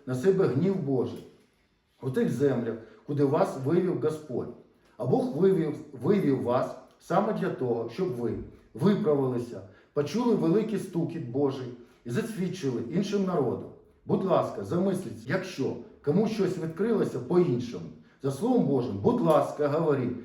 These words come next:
доки є час». Ні один нам нічого. Ми наш канал послали туди.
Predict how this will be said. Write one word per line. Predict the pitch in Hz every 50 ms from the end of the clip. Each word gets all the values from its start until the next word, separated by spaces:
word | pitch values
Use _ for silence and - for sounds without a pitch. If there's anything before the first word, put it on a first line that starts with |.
| - - -
доки | 110 151 208 - - 160 147
є | 156 165 165
час». | - - 104 - 80 - - - - _ _ _ _ -
Ні | 113 131
один | 135 123 139 180 185 170
нам | 143 123 113
нічого. | 104 - 117 123 127 131 127 - - - - _ _ _ _ _ _ _ _ _ _ _ _ - _ _ _ _ -
Ми | 160 185
наш | 165 135 123
канал | - - 120 123 170 175 185 -
послали | 147 123 - - 123 120 113 104 98
туди. | 98 - 95 -